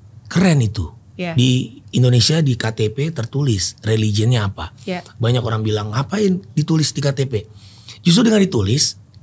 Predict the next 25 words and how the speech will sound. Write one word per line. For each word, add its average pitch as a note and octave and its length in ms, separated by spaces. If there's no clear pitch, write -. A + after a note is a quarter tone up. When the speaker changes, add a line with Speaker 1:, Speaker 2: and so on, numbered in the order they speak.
Speaker 1:
kita G3 180
bisa A3 160
tahu G3 240
dan G3+ 80
menghargai. G3 680
Speaker 2:
Iya. E3 300
Speaker 1:
Toleransi. G3 720
Speaker 2:
Betul. E3 420
Speaker 1:
Itu F#3+ 300
poinnya, G#3 320
makanya G3+ 320
Indonesia F#3 180
ini G#3+ 140
negara D#3 240
keren. G#2 480
Speaker 2:
Iya. D#3+ 320
Speaker 1:
Oke, - 160
sebelum G#2 300
lanjut, G2+ 320
kita - 160
berdoa G2 400
menurut G#2 240
kepercayaan G2 320
masing-masing. G#2 720
Speaker 2:
Iya. F3+ 60